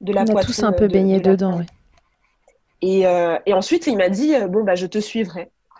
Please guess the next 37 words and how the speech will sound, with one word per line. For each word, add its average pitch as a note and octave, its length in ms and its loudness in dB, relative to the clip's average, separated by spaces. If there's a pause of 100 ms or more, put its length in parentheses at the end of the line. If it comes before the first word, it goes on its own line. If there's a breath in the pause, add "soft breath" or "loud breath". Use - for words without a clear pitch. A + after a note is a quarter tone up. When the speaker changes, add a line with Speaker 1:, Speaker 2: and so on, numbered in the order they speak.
(480)
Speaker 1:
Si - 160 -10
tu - 200 -6
veux, G#3 300 2
euh, E3+ 300 2 (440)
si B3 120 -16
tu B3 140 -8
veux A3+ 100 -2
allaiter, G#3+ 380 -6
si A#3 80 -14
tu - 140 -10
veux G3+ 60 -8
pas G#3+ 120 -10
allaiter, G3+ 340 -8
je, - 80 -20 (120)
c'est - 260 -12
ton A#3 160 -2
choix. - 280 -14 (200)
C'est G#3 120 -14
toi B3+ 220 -4
qui A#3 180 -8
vois. » E3+ 260 -8 (1120 soft breath)
Et, G3 220 0
euh, E3+ 380 -2
et G#3 100 0
j'ai G3+ 140 -4
commandé C#4 400 -2
des, G#3 280 -4
j'ai, F3+ 400 -8
sur - 160 -16
ma F3+ 100 -6
liste G3+ 180 0
de G#3 60 -2
naissance, G#3+ 420 -4
j'avais E3+ 160 -2
commandé A3+ 300 -2
des G#3 120 -4
biberons. F3+ 360 -8